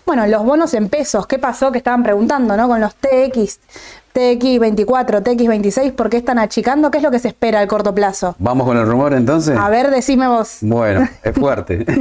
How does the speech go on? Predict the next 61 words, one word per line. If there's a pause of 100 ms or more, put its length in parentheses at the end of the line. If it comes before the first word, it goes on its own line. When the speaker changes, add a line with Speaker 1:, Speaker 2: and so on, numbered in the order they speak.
(200)
Speaker 2:
<laughs>
Es
un
rumor
fuerte,
pero
se
lo
tenemos
que
decir (380)
porque
ya
creo
debe
estar
en
varios
portales. (800)
Fuerte
rumor
de
una
suba
de
tasas. (400)
Speaker 1:
Bien,
¿y
qué
pasa
entonces?
Bueno, (1160)
uno
dice,
"Oh,
por
ahí
no
relaciona
el
bono
ser
con
la
suba
de
tasas
y
demás".
Bueno,
es
muy
importante
también,
quizás
se
espera
que
la
inflación
futura